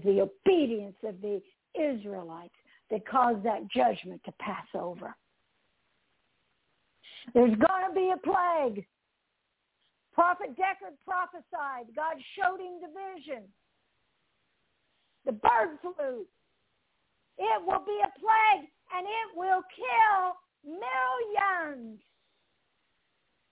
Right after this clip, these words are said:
Say millions. And he said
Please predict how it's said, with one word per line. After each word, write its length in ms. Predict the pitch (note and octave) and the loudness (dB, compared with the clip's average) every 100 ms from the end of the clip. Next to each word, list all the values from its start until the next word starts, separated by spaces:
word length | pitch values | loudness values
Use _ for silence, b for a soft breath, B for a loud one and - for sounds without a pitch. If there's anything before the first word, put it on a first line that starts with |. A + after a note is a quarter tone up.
| _ _ _ _ _ _ _ - | _ _ _ _ _ _ _ -10
Say 120 | A#3 | -8
millions. 640 | A3 A#3+ A3 F#3+ F#3 G3+ _ _ _ _ _ _ _ _ _ _ _ _ _ _ _ _ _ _ _ _ _ _ _ _ _ _ _ _ _ _ _ _ _ _ _ b b b | -8 -6 -6 -6 -14 -20 _ _ _ _ _ _ _ _ _ _ _ _ _ _ _ _ _ _ _ _ _ _ _ _ _ _ _ _ _ _ _ _ _ _ _ b b b
And 140 | B3+ | 4
he 260 | F4+ G4+ G4+ | 6 6 6
said 480 | A4+ A4+ A4 F4 | 4 4 4 0